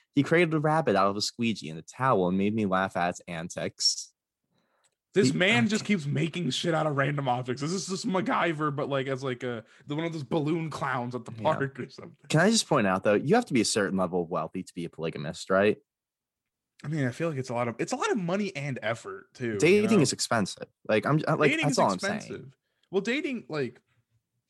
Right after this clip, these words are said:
Speaker 2: I, I hate to do this to you, Aiden, but as someone in a relationship <laughs>
Speaker 1: Dear God, man. <laughs>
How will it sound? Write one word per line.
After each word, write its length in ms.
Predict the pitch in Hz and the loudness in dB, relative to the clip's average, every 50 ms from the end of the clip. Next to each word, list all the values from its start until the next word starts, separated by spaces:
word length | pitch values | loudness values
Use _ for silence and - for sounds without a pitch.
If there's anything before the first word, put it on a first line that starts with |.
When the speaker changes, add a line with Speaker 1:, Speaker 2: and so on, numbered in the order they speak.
| _ _ _ _ _ _ _ _ - | _ _ _ _ _ _ _ _ -8
Speaker 2:
I, 160 | 120 113 104 - | -8 -8 -8 -8
I 100 | 110 110 | -10 -10
hate 240 | 110 131 131 127 127 | -6 -4 -6 -6 -6
to 40 | 117 | -12
do 160 | 98 110 110 | -10 -10 -10
this 140 | 110 127 - - | -10 -12 -16 -18
to 120 | - 104 | -16 -14
you, 80 | 98 95 | -14 -14
Aiden, 260 | 92 104 98 101 95 95 | -12 -12 -14 -14 -12 -12
but 100 | 101 101 | -12 -12
as 100 | 101 - | -12 -12
someone 300 | - 156 160 156 143 131 | -10 -10 -8 -6 -6 -6
in 120 | 123 113 | -6 -6
a 40 | 110 | -6
relationship 680 | 104 104 107 110 117 135 147 - - 123 - - - - _ _ _ _ | -8 -8 -8 -8 -8 -8 -8 -10 -8 -6 -6 -8 -8 -8 _ _ _ _
<laughs> 200 | - - - - | -20 -20 -10 -2
Speaker 1:
Dear 220 | - 123 120 101 | 2 2 2 2
God, 380 | - - 90 87 87 87 85 - | 2 0 2 2 2 2 0 -2
man. 340 | 82 82 82 82 87 95 - | -6 -6 -6 -6 -8 -8 -10
<laughs> 0 | _ | _